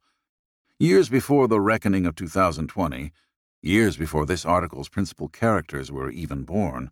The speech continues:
a British colonial official named Kenneth Murray set out to endow Nigeria with a museum worthy of its heritage. The eventual degradation of Murray's legacy by corrupt officialdom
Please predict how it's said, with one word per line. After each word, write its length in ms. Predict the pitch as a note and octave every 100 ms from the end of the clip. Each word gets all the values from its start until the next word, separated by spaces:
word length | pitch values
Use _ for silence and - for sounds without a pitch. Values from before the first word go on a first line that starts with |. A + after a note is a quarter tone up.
| _ _ _ _ _ -
a 80 | F#2
British 320 | D3+ F#3 E3+
colonial 540 | - C#3+ C#3 B2+ G#2+
official 500 | F2+ - G2+ - D2
named 380 | E2 D#2+ D#2 -
Kenneth 340 | - B2+ G#2 D#2
Murray 540 | E2 F2+ C#2 A1+ - _ -
set 240 | - D3
out 160 | C#3+ B2
to 100 | A#2
endow 320 | G2+ B2+ C3+
Nigeria 640 | F2+ D#2+ D2 D2+ C#2+ F#2
with 160 | F#2 E2
a 60 |
museum 560 | F2 F2 D2+ F2+ G2+ G#2
worthy 320 | E2 E2+ F#2+
of 160 | E2+ D#2+
its 160 | -
heritage. 600 | - A#2+ D#2+ C#2+ B1+ - _ _ _ _ _ _ _ _ _ _
The 140 | D#2
eventual 420 | E2 A#2 A#2+ B2
degradation 800 | D#2+ G2 D#2+ D#2 D#2+ D2 - E2+
of 100 | D2+
Murray's 380 | D#2+ E2 D2+ D2
legacy 540 | D2 D#2+ D2 D#2 D2 C#2+
by 240 | C#2+ C#2+
corrupt 420 | - F2+ F#2+ -
officialdom 720 | - E2 F#2 D#2+ D#2 D2+ C#2+